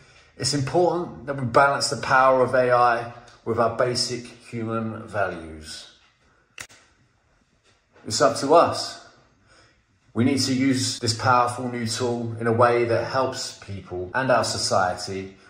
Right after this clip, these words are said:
without forgetting what makes us human. In the end,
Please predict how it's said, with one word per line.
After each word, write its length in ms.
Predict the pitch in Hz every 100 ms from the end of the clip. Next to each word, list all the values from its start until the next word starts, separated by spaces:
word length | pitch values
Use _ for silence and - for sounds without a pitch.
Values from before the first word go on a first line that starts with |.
| _ -
without 380 | 98 123 - -
forgetting 520 | 113 113 98 110 107 - -
what 360 | 107 113 -
makes 340 | 104 107 - 107
us 160 | -
human. 580 | - 101 90 80 71 71 - _ _ _ _ _ _ _ _ _ _ _ _ _ _ - - - - _ _ _ _ _ _ -
In 140 | 165
the 160 | 170 151
end, 320 | 139 139